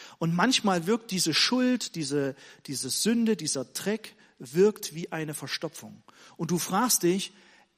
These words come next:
ich bin am Verdursten, ich bin schon ganz ausgetrocknet, warum kommt denn nichts vom Leben?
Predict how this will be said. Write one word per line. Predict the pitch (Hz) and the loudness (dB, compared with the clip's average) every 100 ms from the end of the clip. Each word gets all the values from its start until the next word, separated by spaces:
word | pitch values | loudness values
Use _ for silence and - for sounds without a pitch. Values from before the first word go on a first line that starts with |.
| _ _ | _ _
ich | - 160 - | -2 0 4
bin | 262 277 | 4 4
am | 202 214 | 2 6
Verdursten, | 190 185 262 - - 147 220 - _ _ _ _ _ _ - | 6 6 4 2 -2 -6 -8 -10 _ _ _ _ _ _ -8
ich | 170 - | -6 -2
bin | 247 | 0
schon | 220 196 | 2 2
ganz | 190 175 | 0 -2
ausgetrocknet, | - 247 - - - 156 180 262 - - _ _ _ _ _ _ _ _ _ _ | 2 2 2 -4 -4 -4 -2 -4 -6 -18 _ _ _ _ _ _ _ _ _ _
warum | - 185 202 | 0 2 2
kommt | - 285 311 - | 2 2 2 2
denn | 165 | 4
nichts | 165 - - - - - | 2 2 -2 -4 -6 -10
vom | - 180 151 | -4 -2 0
Leben? | 151 151 143 127 113 | 2 4 2 -4 -12